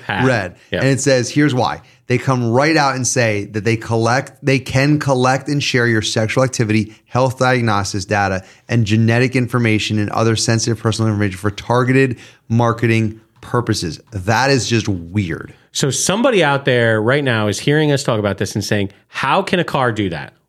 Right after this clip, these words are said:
Speaker 1: Let me explain.
Speaker 2: Please do, 'cause I
Speaker 1: <laughs>
Speaker 2: couldn't figure it out.
Speaker 1: Do you not link your phone up to your car when you get in it?
Speaker 2: Uh, I do listen to podcasts through my phone, so
Speaker 1: Yeah.
Speaker 2: sure.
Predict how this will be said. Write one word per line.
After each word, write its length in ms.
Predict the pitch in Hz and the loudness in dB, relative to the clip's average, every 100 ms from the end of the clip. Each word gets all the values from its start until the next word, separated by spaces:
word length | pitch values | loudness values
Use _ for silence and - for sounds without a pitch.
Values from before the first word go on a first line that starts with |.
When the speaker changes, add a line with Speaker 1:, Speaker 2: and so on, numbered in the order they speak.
| _ | _
Speaker 1:
Let 200 | 107 117 | -2 2
me 160 | 147 170 | 2 2
explain. 540 | - - 226 285 87 - - | 0 0 2 2 -2 -8 -4
Speaker 2:
Please 200 | 139 151 | 0 2
do, 180 | 135 104 | 2 0
'cause 160 | 160 | 0
I 120 | 117 - | 0 0
Speaker 1:
<laughs> 120 | 330 | 0
Speaker 2:
couldn't 160 | 131 | -2
figure 220 | 117 110 107 | -4 -4 -4
it 60 | |
out. 140 | 76 - - - - _ _ _ _ _ _ _ _ _ - | -6 -10 -20 -20 -20 _ _ _ _ _ _ _ _ _ -2
Speaker 1:
Do 100 | 117 | 0
you 300 | 110 127 147 | 2 4 4
not 500 | 143 143 147 73 - _ _ | 2 2 -2 -6 -16 _ _
link 300 | 120 131 135 | 0 0 2
your 120 | 151 | 0
phone 560 | 151 131 113 147 196 - _ _ - | 0 0 0 0 -2 -8 _ _ -4
up 200 | 120 - | -2 -2
to 140 | - | 0
your 180 | 123 139 | 2 0
car 500 | - 107 113 165 - _ _ _ _ _ - | 0 -2 0 -2 -8 _ _ _ _ _ -4
when 280 | 110 120 | 0 2
you 120 | 117 120 | 4 4
get 180 | 120 | 4
in 120 | 110 123 | 2 2
it? 240 | 170 - _ _ _ _ _ - | -2 -8 _ _ _ _ _ -16
Speaker 2:
Uh, 560 | 87 98 98 95 95 - | -12 -10 -8 -10 -10 -10
I 120 | 110 | -8
do 180 | 107 107 | -4 -2
listen 240 | 104 98 95 | -4 -4 -6
to 60 | |
podcasts 460 | 90 107 123 117 - | -2 -2 -2 -4 -6
through 120 | 98 | -8
my 120 | 90 | -10
phone, 260 | 87 90 101 | -10 -10 -8
so 120 | 104 | -6
Speaker 1:
Yeah. 180 | 101 117 | 0 2
Speaker 2:
sure. 240 | 110 73 | 2 -4